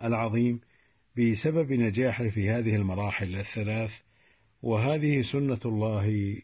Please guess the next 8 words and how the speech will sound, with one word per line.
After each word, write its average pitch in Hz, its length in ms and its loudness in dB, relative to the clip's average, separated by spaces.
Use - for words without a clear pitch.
في 139 140 0
خلقه 143 520 -4
المصطفين، 110 1080 0
يربي 113 640 2
ثم 104 260 2
يبتلي 104 600 0
ثم 107 280 0
يكرم 95 720 -2